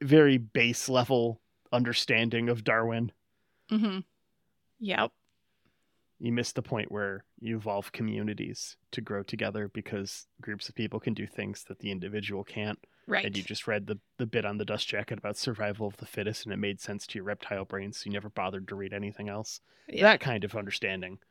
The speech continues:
Speaker 2: Uh-huh.
Speaker 1: <sighs> One day.
Speaker 2: Yep.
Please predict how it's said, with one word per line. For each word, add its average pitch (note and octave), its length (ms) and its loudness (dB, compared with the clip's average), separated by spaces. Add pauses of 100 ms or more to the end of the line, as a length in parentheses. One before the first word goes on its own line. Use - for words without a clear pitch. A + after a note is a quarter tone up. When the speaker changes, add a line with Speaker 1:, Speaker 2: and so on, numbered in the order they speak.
(160)
Speaker 2:
Uh-huh. A3 320 2 (840)
Speaker 1:
<sighs> C#3+ 840 2 (840)
One A#2+ 680 0
day. G2+ 800 -10 (380)
Speaker 2:
Yep. A3 840 0